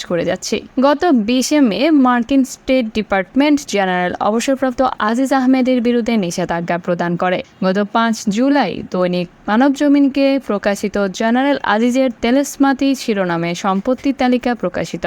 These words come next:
হয়। দুর্নীতির অভিযোগে আজিজ আহমেদের বিরুদ্ধে মার্কিন নিষেধাজ্ঞা ও জাতীয় দৈনিক পত্রিকায় প্রকাশিত রিপোর্ট জাতীয়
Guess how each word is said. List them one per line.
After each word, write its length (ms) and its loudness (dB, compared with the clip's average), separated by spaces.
হয়। 180 -2
দুর্নীতির 460 2
অভিযোগে 320 0
আজিজ 200 0
আহমেদের 460 2
বিরুদ্ধে 280 0
মার্কিন 400 -2
নিষেধাজ্ঞা 480 -2
ও 20 2
জাতীয় 340 -2
দৈনিক 360 -4
পত্রিকায় 520 0
প্রকাশিত 380 -4
রিপোর্ট 300 0
জাতীয় 320 -2